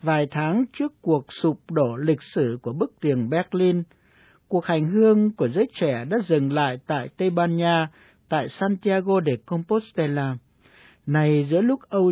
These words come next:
Châu đang rất cần tìm lại căn cội Kitô của mình, chúng ta hẹn nhau ở Madrid với chủ đề Bén rễ và được xây dựng trên Chúa Kitô, được củng cố trong đức tin. Vì thế,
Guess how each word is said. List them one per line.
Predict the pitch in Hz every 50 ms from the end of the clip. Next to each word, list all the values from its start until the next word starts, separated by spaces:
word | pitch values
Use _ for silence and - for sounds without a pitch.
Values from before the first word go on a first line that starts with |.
| 170
Châu | - - 180 170 170 165
đang | 156 156 160 156 151 156
rất | 170 254 311 - _ -
cần | - 151 135 127 120 110 - -
tìm | 143 135 131 131
lại | 135 139 131 - - - _ -
căn | - 202 208 202 190 190 -
cội | - 160 135 - 147 _
Kitô | - 202 196 208 - 190 180 180 175 _
của | - 123 113
mình, | 127 131 131 123 117 110 107 _ _ - - - _ _ _
chúng | - 247 294
ta | 311 - 214
hẹn | 196 175 190 160 131 135 151
nhau | 170 175 180 175
ở | 147 120
Madrid | 110 127 156 160 160 156 - 170 185 240 254 -
với | 226 233 262 240
chủ | - 147 120 120
đề | 131 135 135 135 127 120 120 _ _ _ _ _ _ _ -
Bén | 170 170 170 196 269 294 277
rễ | 220 165 147 151 165 196 262 285 214
và | 175 160 143
được | 143 139 139 123 - -
xây | - - 202 202 202 190
dựng | 175 180 160 127 - 127 120 _
trên | - 170 170 165 165 151
Chúa | - 247 262
Kitô, | - - 196 180 175 - 180 175 175 170 170 170 - _ _ _ _ _ -
được | 156 156 147 143 -
củng | - 170 123 113 113 - -
cố | 143 139 160 214 233 -
trong | - 175 156 143 135
đức | 170 208 208 _
tin. | - 160 160 156 147 139 135 - _ _ _ _ _ _ _ _ _ _ _ _ - _ _
Vì | - 170 165 156
thế, | - 156 170